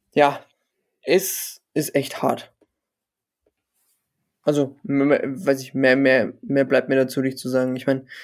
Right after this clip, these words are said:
die Gesamtsituation ist für ihn wahrscheinlich auch grad nicht einfach so, ne? Mit allem Drum und Dran.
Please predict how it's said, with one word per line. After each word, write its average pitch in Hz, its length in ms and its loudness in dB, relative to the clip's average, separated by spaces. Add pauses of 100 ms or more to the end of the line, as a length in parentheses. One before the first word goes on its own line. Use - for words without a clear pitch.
(440)
die 135 240 -6
Gesamtsituation 135 960 0
ist 127 140 -2
für - 120 -4
ihn 135 160 -2
wahrscheinlich 127 440 -2
auch - 180 -4
grad - 200 -4
nicht 131 100 -4
einfach 123 320 -2
so, 127 300 -6 (460)
ne? 127 260 -2 (720)
Mit 123 360 -2 (220)
allem 139 260 4
Drum 131 180 -2
und 127 160 -2
Dran. 131 420 -2